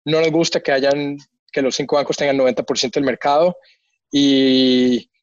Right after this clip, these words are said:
no necesariamente les vamos a hacer fácil la vida, necesitan cumplir toda la regulación, necesitan las licencias, eso no lo podemos, no podemos hacer excepciones, pero conceptualmente estamos, queremos apoyarlos y queremos ver una industria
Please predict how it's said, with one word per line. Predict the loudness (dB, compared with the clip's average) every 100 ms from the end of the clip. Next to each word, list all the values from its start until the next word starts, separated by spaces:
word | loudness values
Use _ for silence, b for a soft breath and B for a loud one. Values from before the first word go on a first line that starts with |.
| _ _ -2
no | 0
necesariamente | 2 2 2 2 2 0 0
les | 0
vamos | 0 0 0
a |
hacer | 0 -2
fácil | -2 -2 0 0
la | 2
vida, | 2 2 0 -2
necesitan | -4 -4 -2 -2 -2 -4
cumplir | -4 -6 -8 -8 _
toda | -2 0
la |
regulación, | 0 -2 -2 -2 0 0 0
necesitan | -2 -4 -10 -6 -4
las | -4
licencias, | -4 -2 -2 0 -2 -4
eso | -4 -2
no | -2
lo |
podemos, | 0 -2 0 -4 -4 _ _ _
no | -4
podemos | -2 0
hacer | 0
excepciones, | -2 -2 -2 -2 0 -2 -4 -14 _ _ _ _ _ -4
pero | 0 2 2 2 -2 _ _ _ _ _ _
conceptualmente | -2 0 0 0 0 2 -2 0 0 0
estamos, | 0 -2 -2 -2 -6 -12 -14 -20 _ _ _ -20 -4
queremos | -2 0
apoyarlos | -2 0 2 2 2
y | 0
queremos | -2 0 0
ver | 0 -2
una | -2
industria | 0 0 -2 -2 0 0